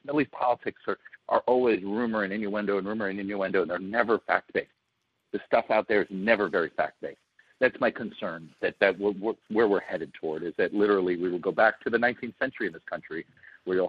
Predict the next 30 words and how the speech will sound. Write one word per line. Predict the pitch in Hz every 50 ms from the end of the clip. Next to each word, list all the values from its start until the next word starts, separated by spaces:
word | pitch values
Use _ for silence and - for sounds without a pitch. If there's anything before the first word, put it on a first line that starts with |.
| -
have | 92 -
Republican | 87 - - - 85 90 98 - 101
newspapers, | 98 101 - - 107 95 - - - _
Democratic | - - 92 - - 95 85 - -
newspapers, | 98 - - - 95 - - 90 92 90 - - _ _ _ _ _ _ -
um, | - 90 87 82 90 90
you | 85
know, | 82 85 90 85 85 76 64
an | 71 71 71
occasional | - - 98 95 87 98 92 90
independent | 92 92 - - 95 95 90 85
newspaper | - - - 95 - 85
here | 95 110 -
or |
there. | 95 98 104 98 - _ _ - _ _ -
But | 120 107
I, | 110 - - 120
I | 123 101 -
guess | 151 160 160 - -
that's | 156 147 - _ _ _ -
where, | 120 113 131 135 135 127
where | - 120 131 127 123
we're | 117 113 107 - - 190
headed. | 185 151 123 120 _ _ _ _ _ _ _ _ _ _ _ _ _ _ _ _ _ _ _ - 135 - -
Look, | 185 170 139 - -
we | - 147 151 -
survived | 185 151 151 139 131 120
the | 120
nineteenth | 117 113 107 - 131 110 -
century, | - 113 107 - - 113 104